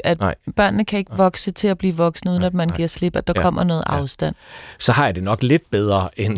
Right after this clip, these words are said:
Speaker 2: <laughs> end du måske har, Rikke, med. Jeg kan godt lide Søren Kierkegaards udtryk om, at han er kristen, fordi hans far var det.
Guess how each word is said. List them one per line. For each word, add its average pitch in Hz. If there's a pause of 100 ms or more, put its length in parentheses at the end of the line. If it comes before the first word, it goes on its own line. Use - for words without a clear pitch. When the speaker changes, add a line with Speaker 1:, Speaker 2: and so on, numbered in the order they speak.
Speaker 2:
<laughs> -
end 101
du 117
måske 120
har, 95
Rikke, 98
med. 92
Jeg 92
kan 143
godt 143
lide 135
Søren 101
Kierkegaards 113
udtryk 101
om, 95
at 80
han 85
er 85
kristen, 104
fordi 90
hans 76
far 95
var 71
det. -